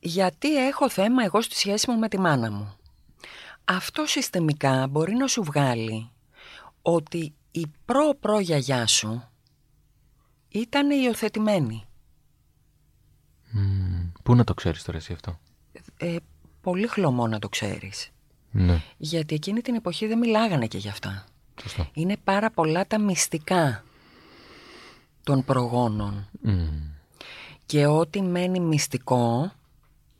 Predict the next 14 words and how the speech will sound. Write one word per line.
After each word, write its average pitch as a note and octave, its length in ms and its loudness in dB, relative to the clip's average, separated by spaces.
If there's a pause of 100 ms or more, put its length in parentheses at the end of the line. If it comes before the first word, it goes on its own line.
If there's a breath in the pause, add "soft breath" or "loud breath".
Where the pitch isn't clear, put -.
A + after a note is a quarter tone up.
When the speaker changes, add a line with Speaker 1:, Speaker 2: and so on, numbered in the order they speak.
(320 loud breath)
Speaker 1:
όπως D#3 280 -2
ξέρουμε E3+ 360 0
και F3 160 2
από F3+ 120 2
την A#2 100 -4
ψυχοθεραπεία, A2+ 1120 -2 (380 loud breath)
έχει E3+ 360 -4
ένα F#3 320 0
ειδικό E3+ 560 2
βάρος, B2 840 2 (640 loud breath)
το D3 180 0
οποίο G3+ 580 0
σε - 200 -2
μπλοκάρει. C3 640 0